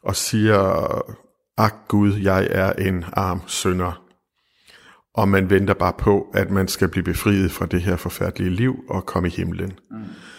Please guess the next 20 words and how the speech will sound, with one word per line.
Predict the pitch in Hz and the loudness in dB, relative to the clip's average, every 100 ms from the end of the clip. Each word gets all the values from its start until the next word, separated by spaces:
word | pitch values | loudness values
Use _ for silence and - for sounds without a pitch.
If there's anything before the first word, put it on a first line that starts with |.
| - - | -20 -16
Hvor | 104 120 113 98 - | 2 4 4 2 2
den | 113 110 | 0 2
kristendom, | - 107 - 101 90 92 - | 0 0 0 0 0 0 -2
jeg | 101 104 135 117 | 0 2 2 0
bekender | - 95 87 | 0 0 0
mig | 90 - | -2 -6
til | - 87 - _ _ - - | -6 -6 -8 _ _ -20 -4
nu, | 98 113 - - - - - - _ _ | 2 2 0 -12 -20 -20 -20 -20 _ _
den | 113 113 | 4 6
er | |
meget | 95 98 | 4 4
mere | 101 | 2
lys | 92 131 143 - - - - - | 4 2 2 -2 -4 -8 -14 -8
og | 95 95 | -4 0
venlig | 101 110 120 110 - | 2 2 0 -2 -2
og | 90 101 | -2 0
åben, | 104 107 113 104 - | -2 -2 -2 -2 -4
og | 90 87 87 - 95 | -4 -4 -6 -12 -4
hvor | 98 | -2
man | 95 90 | -2 -6